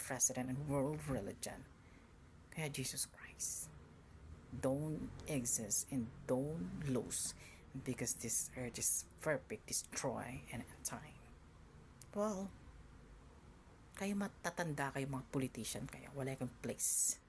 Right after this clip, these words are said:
Ididit penalty nyo dahil guilty, nagkakasala ang tao dahil papatay nyo. Bakit? Pag namatay ba sila, papalitan nyo at magsisex kayo sa babae, sa sibling?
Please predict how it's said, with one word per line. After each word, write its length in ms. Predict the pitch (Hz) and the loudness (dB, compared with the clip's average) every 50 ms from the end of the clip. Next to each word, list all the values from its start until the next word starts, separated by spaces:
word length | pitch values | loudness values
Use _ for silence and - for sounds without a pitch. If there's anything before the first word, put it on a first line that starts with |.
| - - - - - - - - - - - - - - | -20 -20 -20 -20 -20 -20 -20 -20 -20 -20 -20 -20 -18 -6
Ididit 420 | - 170 156 165 151 - 156 139 - - | -4 -2 0 0 2 2 0 0 0 0
penalty 400 | 156 139 135 131 120 117 120 123 | 2 4 4 4 4 4 2 2
nyo 80 | 143 143 | 2 2
dahil 240 | 127 120 117 113 113 - | 2 0 0 0 -2 -2
guilty, 320 | - 120 113 113 - 139 | -2 -2 0 0 2 2
nagkakasala 640 | 139 131 117 - 120 123 127 123 - - 120 110 113 | 2 2 2 0 -4 -4 -2 0 0 0 2 0 -2
ang 80 | 107 110 | -2 -2
tao 160 | - 120 113 | -2 0 0
dahil 160 | 110 110 - | 0 -2 -2
papatay 400 | - 113 110 - 113 - - 113 | -2 -2 -2 -2 -4 -4 -4 -2
nyo. 160 | 113 127 147 - - - - - - - - | 0 0 0 0 -2 -2 -4 -4 -4 -2 4
Bakit? 500 | 143 143 131 131 - 123 117 120 113 - - - | 6 6 6 6 4 0 -2 -4 -4 -4 -4 -2
Pag 100 | 127 135 | 0 2
namatay 320 | 143 131 139 139 135 131 | 2 2 2 2 2 2
ba 140 | 131 131 123 | 2 2 2
sila, 240 | - 135 143 151 - | 2 2 2 0 2
papalitan 560 | - 131 123 - 131 127 127 - - 120 123 | 0 0 0 2 2 0 0 0 0 0 0
nyo 80 | 147 | 0
at 80 | - - | 2 2
magsisex 640 | 135 123 - - - 127 - - 120 - - - - | 2 2 4 2 2 4 2 2 2 2 0 2 2
kayo 100 | 127 120 | 0 -2
sa 160 | 117 - 120 | -2 0 0
babae, 560 | 127 113 120 113 110 117 131 131 143 165 175 - - - - - - - - - - | 0 2 2 2 2 2 2 4 4 4 2 0 -6 -12 -18 -18 -20 -18 -10 0 10
sa 60 | 135 | 12
sibling? 580 | - - 143 127 120 127 127 127 135 147 170 | 12 12 12 10 6 6 6 6 6 6 4